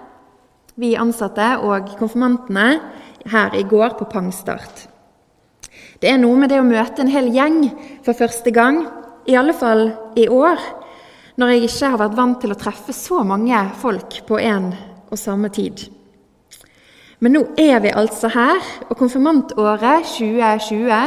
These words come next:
tjue tjueén, det er offisielt i gang. Og nå er det dere. Det er dere som er konfirmantene, og en gjeng på omtrent samme størrelse som dere, som kommer klokken ett i dag.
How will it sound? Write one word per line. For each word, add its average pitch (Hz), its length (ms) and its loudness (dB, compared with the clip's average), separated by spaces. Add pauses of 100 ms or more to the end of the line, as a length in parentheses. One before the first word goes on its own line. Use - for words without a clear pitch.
(120)
tjue 190 320 -2
tjueén, 240 380 0 (260)
det 208 120 2 (100)
er 208 140 0
offisielt 226 720 -2
i 190 40 -4
gang. - 300 -8 (800)
Og 233 100 -4
nå 269 80 0
er 311 160 0
det 247 140 2
dere. - 400 -2 (1200)
Det - 120 -4
er 233 40 -4
dere 262 400 0
som - 160 -8
er 233 160 2
konfirmantene, 214 640 -2 (880)
og 202 320 -2
en 196 160 -4
gjeng 196 220 -2 (100)
på 196 140 -6 (580)
omtrent 220 400 -4
samme 220 240 -4
størrelse 220 320 -4
som 214 160 -6
dere, 202 240 -4
som 302 160 -10
kommer 208 160 -4
klokken 190 320 -10
ett - 160 -16
i 185 80 -4
dag. 226 240 -2